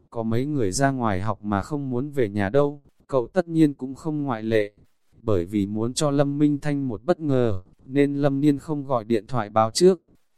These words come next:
Hai người đến Tống gia chuyển lời của Tống Tập Nhị,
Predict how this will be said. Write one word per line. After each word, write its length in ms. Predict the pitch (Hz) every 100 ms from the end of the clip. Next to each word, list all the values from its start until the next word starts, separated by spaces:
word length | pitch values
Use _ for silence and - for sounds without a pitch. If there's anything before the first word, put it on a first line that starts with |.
| _
Hai 240 | - 147 139
người 240 | 117 92
đến 200 | 104 117
Tống 240 | 117 117
gia 200 | 123 151
chuyển 240 | 135 127 92
lời 240 | 101 98
của 160 | 90 95
Tống 240 | - 117
Tập 160 | 139 104
Nhị, 300 | 104 113 107